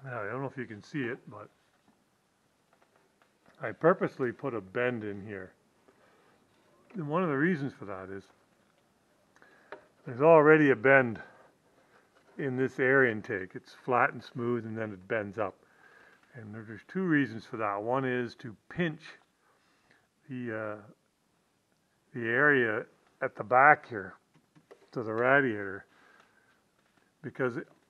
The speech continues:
all the air that's going in here wants to go to the back. So you need to pinch it off so that it doesn't all go there. And the whole, whole idea is to force the air to come up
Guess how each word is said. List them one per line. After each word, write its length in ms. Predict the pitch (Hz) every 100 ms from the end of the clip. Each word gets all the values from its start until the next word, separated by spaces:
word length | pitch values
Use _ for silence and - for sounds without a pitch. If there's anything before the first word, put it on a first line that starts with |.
| _
all 280 | - 175 208
the 80 | 185
air 160 | 165 156
that's 140 | 139
going 300 | - 143 135
in 100 | 123
here 160 | 120 107
wants 480 | 98 110 120 127
to 80 | -
go 220 | 104 107
to 60 | 104
the 60 | 95
back. 440 | 95 101 92 -
So 100 | -
you 200 | 107 110
need 260 | 127 151 131
to 80 |
pinch 360 | 104 - 139 123
it 120 | 104
off 280 | 117 117 104
so 140 | 113
that 180 | 98 98
it 80 | 98 92
doesn't 320 | - 120 110 107 -
all 260 | 127 113
go 280 | 107 110 117
there. 200 | 101 98
And 100 | 95
the 60 | 98
whole, 180 | 117 143
whole 280 | 110 139 123
idea 400 | 113 110 110 107
is 100 | 95
to 80 | -
force 360 | - 120 113
the 140 | - 110
air 260 | 107 107 - _ _ - _ _ -
to 60 |
come 240 | - 123 117
up 220 | 110 -